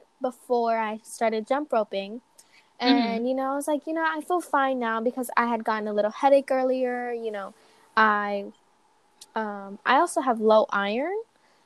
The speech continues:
Speaker 1: so that just doesn't help out, you know, losing more blood when I need it. Doesn't make any
Speaker 2: <laughs>
Speaker 1: sense.
Speaker 2: Right.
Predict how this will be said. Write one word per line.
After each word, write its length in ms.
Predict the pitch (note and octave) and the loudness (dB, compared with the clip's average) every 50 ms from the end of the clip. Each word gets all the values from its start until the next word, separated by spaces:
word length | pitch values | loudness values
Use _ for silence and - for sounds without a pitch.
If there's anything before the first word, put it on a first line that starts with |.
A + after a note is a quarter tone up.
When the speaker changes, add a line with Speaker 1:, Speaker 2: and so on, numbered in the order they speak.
| _ _ | _ _
Speaker 1:
so 500 | - - - - D#4 D4+ D4+ D4 D4+ B3 - | -14 -10 -4 0 2 4 4 2 2 2 0
that 200 | D#4+ F4+ F#4+ - | 0 0 0 -2
just 300 | - - - - - - | -6 -12 -12 -14 -10 0
doesn't 320 | - C#4+ C#4+ C#4 C#4 C4+ B3+ | 2 2 2 2 0 -4 -4
help 300 | B3 B3+ B3 A#3+ A#3+ B3 | -4 -4 -4 -4 -2 -2
out, 340 | A3+ A3 G#3+ G#3 G3+ F#3+ - | 0 0 0 -2 -2 -4 -6
you 100 | G#3+ G#3+ | -8 -6
know, 160 | G3+ G3 F#3+ | -6 -6 -6
losing 480 | G3+ G3+ G#3 G#3+ G#3 G#3+ G3+ G3+ G3+ | -4 -4 -4 -4 -4 -6 -6 -6 -4
more 220 | G3 G3 G3 F#3+ F#3+ | -2 0 0 0 0
blood 380 | F#3+ F#3 F#3 G3 F#3+ F#3 F#3 | -2 0 2 2 2 2 0
when 180 | F#3 F#3 F#3 F3+ | -2 -8 -8 -8
I 120 | F3 F3 | -8 -6
need 240 | F3+ F#3 A3+ B3+ G#3+ | -4 -2 -2 0 0
it. 520 | E3+ F#3+ A#3+ D#4 - _ - - - - _ _ _ _ _ _ _ _ - | 0 -2 -2 -4 -8 _ -16 -16 -16 -16 _ _ _ _ _ _ _ _ -2
Doesn't 180 | F#4+ F#4+ G#4 | 0 0 2
make 140 | G4+ C4+ - | 2 4 4
any 140 | C4+ G#3+ F#3+ | 4 2 2
Speaker 2:
<laughs> 120 | - B4 A4 | 0 -2 -2
Speaker 1:
sense. 120 | C4+ G#3 | -2 -2
Speaker 2:
Right. 380 | F3 - C#3+ - - - - | -4 -6 -6 -10 -12 -16 -20